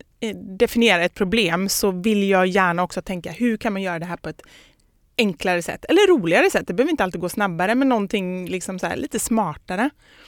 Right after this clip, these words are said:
Så att, ehm, och det började med att jag har alltid hållit på att fixa och pyssla och, och laga mat och baka och så här, ganska mycket med barnen. Det har liksom varit en av de grejerna som vi har gjort tillsammans.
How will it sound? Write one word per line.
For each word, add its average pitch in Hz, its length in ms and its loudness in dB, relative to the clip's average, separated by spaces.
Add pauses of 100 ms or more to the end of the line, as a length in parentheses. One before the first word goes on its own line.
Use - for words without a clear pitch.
(540)
Så - 340 0
att, - 520 -4
ehm, 202 480 0
och 247 100 0
det 240 80 2
började 269 580 4
med 226 420 0
att 196 180 -4
jag 226 100 2
har 277 140 0
alltid - 320 -2
hållit 180 180 -6
på 170 160 -4
att 165 60 -10
fixa - 460 -10
och 180 160 -8
pyssla 165 480 -8
och, 165 360 -2
och 175 180 -2
laga 175 260 -2
mat 156 340 -2
och 165 60 -8
baka 156 340 -6
och 160 80 -8
så - 60 -8
här, 175 80 -8
ganska 190 220 -6
mycket 185 200 -8
med 165 120 -6
barnen. 175 540 0
Det 202 60 4
har 196 80 4
liksom 190 200 -2
varit 170 340 -2
en 165 220 -6
av 160 80 -6
de 160 140 -6
grejerna 160 300 -8
som - 120 -14
vi - 60 -10
har - 80 -10
gjort - 140 -18
tillsammans. 233 680 -4